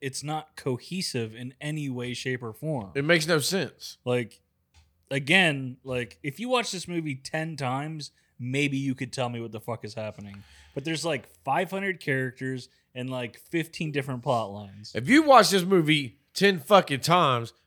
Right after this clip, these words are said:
Speaker 2: Phil will come to your house and give you a fucking hug.
Speaker 1: Sure.
Speaker 2: Yeah, like, 'cause
Speaker 1: I thought you were gonna go way darker than that, but yeah, I'll give you
Speaker 2: No,
Speaker 1: a hug.
Speaker 2: no, I, no, man.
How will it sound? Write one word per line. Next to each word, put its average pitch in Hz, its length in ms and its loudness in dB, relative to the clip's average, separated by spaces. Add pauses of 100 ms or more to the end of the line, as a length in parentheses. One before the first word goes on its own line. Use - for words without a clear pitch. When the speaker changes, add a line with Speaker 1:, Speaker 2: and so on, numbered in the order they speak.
Speaker 2:
Phil 220 300 12
will 196 120 6
come 180 200 -2
to 165 40 -2
your 160 100 2
house 156 160 4
and 143 80 -6
give 147 120 -2
you 143 100 2
a 131 40 4
fucking 131 380 2
hug. 110 340 0 (880)
Speaker 1:
Sure. 190 340 -8 (260)
Speaker 2:
Yeah, 143 280 2
like, 127 320 0
'cause 127 280 -4
Speaker 1:
I 160 40 6
thought 147 120 2
you 135 60 -4
were 131 60 -2
gonna 127 180 -6
go 123 160 -2
way 120 240 -4
darker 135 340 -4
than 151 160 -8
that, 170 200 -10
but 175 80 -8
yeah, 185 160 -4
I'll - 160 -4
give 190 140 -8
you 202 60 6
Speaker 2:
No, 240 40 10 (140)
Speaker 1:
a 156 80 12
hug. 156 100 6
Speaker 2:
no, 143 500 6
I, 160 160 4 (220)
no, 135 260 -2
man. 117 380 -6